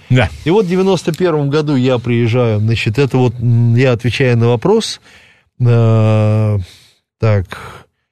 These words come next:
Speaker 2: э, скажите что-то похожее
Speaker 1: На при-, на российскую
Speaker 2: на, да,
Speaker 1: приватизацию.
Speaker 2: российскую
Speaker 1: Было ли в Китае?
Speaker 2: приватизацию. Я про приватизацию до сих пор в Китае ничего не знаю.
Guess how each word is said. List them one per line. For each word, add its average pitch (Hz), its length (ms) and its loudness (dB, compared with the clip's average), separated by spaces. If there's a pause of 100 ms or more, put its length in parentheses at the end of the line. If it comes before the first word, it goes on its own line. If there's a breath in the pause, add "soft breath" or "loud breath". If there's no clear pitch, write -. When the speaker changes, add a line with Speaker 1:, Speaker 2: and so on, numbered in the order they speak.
(400)
Speaker 2:
э, 104 420 2
скажите 143 580 0
что-то - 720 -2
похожее 131 840 2
Speaker 1:
На 127 40 0
при-, 165 220 2
на 143 80 0
российскую 156 420 0
Speaker 2:
на, 120 100 2
да, 139 60 2 (100)
Speaker 1:
приватизацию. 127 400 2
Speaker 2:
российскую 95 480 0
Speaker 1:
Было 156 180 2
ли 139 120 2
в 120 40 -4
Китае? 143 140 0
Speaker 2:
приватизацию. 143 580 0
Я 170 220 0
про 147 520 0 (400 loud breath)
приватизацию 147 800 0
до 120 160 2
сих 180 260 -2
пор 147 320 0
в - 80 -12
Китае 110 460 -2
ничего 110 440 -2
не 104 160 0
знаю. 180 440 -2